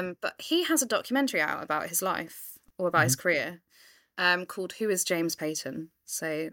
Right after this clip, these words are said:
Speaker 1: that's, it's on Amazon. Um, I, I'm biased because I really like him, but, um, it is a really good documentary, especially if you are into films, you're into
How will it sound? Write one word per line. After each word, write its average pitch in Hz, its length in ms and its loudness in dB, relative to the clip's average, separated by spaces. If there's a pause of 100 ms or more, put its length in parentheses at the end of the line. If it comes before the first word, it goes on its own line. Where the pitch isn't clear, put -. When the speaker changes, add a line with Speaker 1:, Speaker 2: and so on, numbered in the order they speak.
Speaker 1:
that's, - 360 0
it's - 200 2
on 208 120 0
Amazon. 165 760 2 (220)
Um, 156 400 2 (300)
I, 196 380 6 (380)
I'm 190 120 -2
biased 165 460 4
because 151 200 -4
I 135 80 -4
really 151 200 -2
like 147 240 -4
him, 165 380 -8
but, 156 220 2
um, 156 680 0 (600)
it 180 140 2
is 175 720 2 (340)
a 190 80 -4
really 185 280 4
good 170 140 0
documentary, 165 540 -2
especially 185 480 2
if 175 160 -2
you 165 80 0
are 151 80 0
into 151 320 -4
films, 262 560 2
you're 180 100 0
into 151 680 0